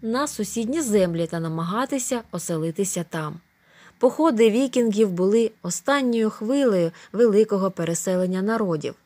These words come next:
Перша його хвиля в п'ятому-шостому століттях зруйнувала Західну Римську імперію та призвела до появи в Європі варварських королівств. Друга хвиля у дев'ятому-одинадцятому столітті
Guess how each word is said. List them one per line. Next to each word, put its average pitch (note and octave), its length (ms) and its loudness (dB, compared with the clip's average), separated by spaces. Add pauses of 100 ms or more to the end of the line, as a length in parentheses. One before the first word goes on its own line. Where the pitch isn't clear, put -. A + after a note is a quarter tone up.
(380)
Перша A4+ 320 4
його F3+ 240 4
хвиля A#3+ 440 2
в A3 60 -10
п'ятому-шостому F3+ 1080 -4
століттях A3+ 600 -2 (260)
зруйнувала A#3 760 0
Західну G3 460 0
Римську G3+ 360 -2
імперію F3 580 0 (180)
та F3 180 -2
призвела E3 680 -2
до E3 160 -4
появи G3 500 -2
в D#3 60 -6
Європі G#3 520 -2 (100)
варварських E3 720 -4
королівств. F#3 640 -4 (400)
Друга F#3 380 4
хвиля B3+ 480 2 (480)
у F4+ 60 0
дев'ятому-одинадцятому F3+ 1500 0
столітті A3 600 0